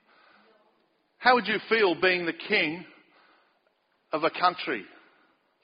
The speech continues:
Would you feel inspired? Would you feel scared? His, his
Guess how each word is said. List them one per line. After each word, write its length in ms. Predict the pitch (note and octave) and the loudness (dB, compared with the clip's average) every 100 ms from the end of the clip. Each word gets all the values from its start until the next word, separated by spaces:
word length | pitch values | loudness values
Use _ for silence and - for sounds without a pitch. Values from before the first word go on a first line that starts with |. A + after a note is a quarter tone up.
| _ _ _ _ _ _ _ _ | _ _ _ _ _ _ _ _
Would 140 | D#3+ F3 | -4 -4
you 80 | E3+ | 0
feel 340 | F#3 F3+ F3 D3+ - - _ _ _ _ _ _ _ _ | 2 4 2 -2 -14 -20 _ _ _ _ _ _ _ _
inspired? 760 | D3+ C#3 - - D3+ D3 G3 F3 | -8 -6 -8 0 4 6 4 2
Would 120 | E3 | -4
you 80 | D#3 - | -4 -4
feel 300 | E3 C#3+ B2+ - - _ _ - - | -2 -2 -4 -10 -20 _ _ -12 -8
scared? 440 | D3 C3+ E3+ F#3 - - _ _ _ _ _ _ _ _ _ _ _ _ _ _ _ | -2 2 2 0 -8 -20 _ _ _ _ _ _ _ _ _ _ _ _ _ _ _
His, 220 | F#3 F3 - - | -6 -6 -8 -10
his 260 | G3+ F#3+ | -8 -8